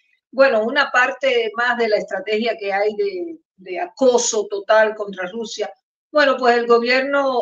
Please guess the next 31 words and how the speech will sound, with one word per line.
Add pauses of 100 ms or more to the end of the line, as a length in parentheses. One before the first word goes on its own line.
eh,
lo,
lo
que
hizo
el
líder
ruso
fue
que
comenzó
a
pedirle
a
la
comunidad
mundial (380)
que
realice
pagos
económicos
en
moneda
nacional, (640)
abandonando
el
dólar (540)
como
equivalente
de
pago